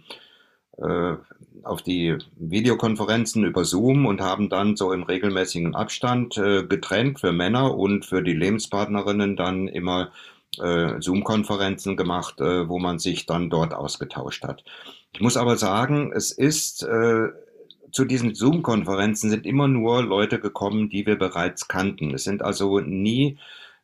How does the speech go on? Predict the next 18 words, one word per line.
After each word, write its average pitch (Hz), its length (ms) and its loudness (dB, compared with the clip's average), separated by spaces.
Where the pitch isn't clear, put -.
äh, 110 60 2
Leute 110 1040 4
von 98 280 -2
außen 110 760 0
in 104 140 0
diese 101 300 0
Zoom-Konferenzen 92 1000 -2
eingestiegen, 80 960 -4
obwohl 87 300 -2
wir 98 60 2
es 98 80 -2
hier 101 180 0
und 90 120 -4
dort 90 200 -2
mal 85 260 0
öffentlich 117 440 -4
gemacht 110 360 -2
haben. 107 380 -2